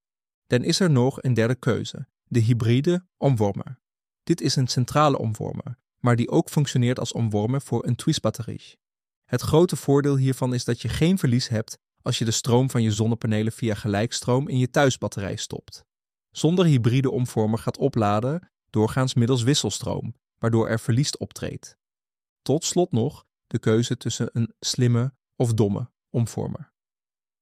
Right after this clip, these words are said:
Een slimme omvormer wil zeggen dat hij zelf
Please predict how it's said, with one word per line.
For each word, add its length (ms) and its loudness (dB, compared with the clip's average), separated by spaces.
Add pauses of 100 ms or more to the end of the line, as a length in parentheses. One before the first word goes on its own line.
Een 140 0
slimme 280 2
omvormer 480 0
wil 120 -2
zeggen 320 -2
dat 160 -4
hij 140 2
zelf 500 0